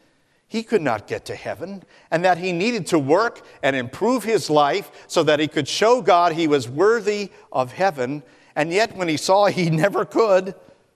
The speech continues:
he said, "I hate God," because he only saw him as a demanding, mean judge. But as Luther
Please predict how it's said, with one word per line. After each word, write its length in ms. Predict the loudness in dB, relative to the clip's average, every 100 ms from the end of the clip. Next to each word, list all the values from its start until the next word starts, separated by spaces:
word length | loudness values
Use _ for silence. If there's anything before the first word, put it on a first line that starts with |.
| _ _ _ _ _ _
he 100 | -6
said, 260 | 0 2 2
"I 240 | 2 2 2
hate 420 | -2 -2 -2 -2
God," 420 | 2 2 0 -10 -20 _ _ _ _ _ _ _ _ _ _ _ -10
because 300 | -8 -4 -2
he 80 | -2
only 160 | -2
saw 400 | -6 0 2 2
him 200 | 0 -2
as 160 | -2 -2
a 60 |
demanding, 960 | -2 -4 -2 -2 -2 0 0 0 -2 -4 -10 _ _ _ -12
mean 640 | -4 -2 0 0 0 -4 -8 _ _ _
judge. 640 | -8 -6 -6 -8 -16 -18 _ _ _ _ _ _ _ _ _ _ _ _ _ _ _ _ _ _ _ _ _ _ _ _ _ _ _ _ _ _ _ _ _ _ _
But 140 | -14
as 340 | -14 -14 -20 _ _
Luther 580 | -12 -12 -12 -16 -16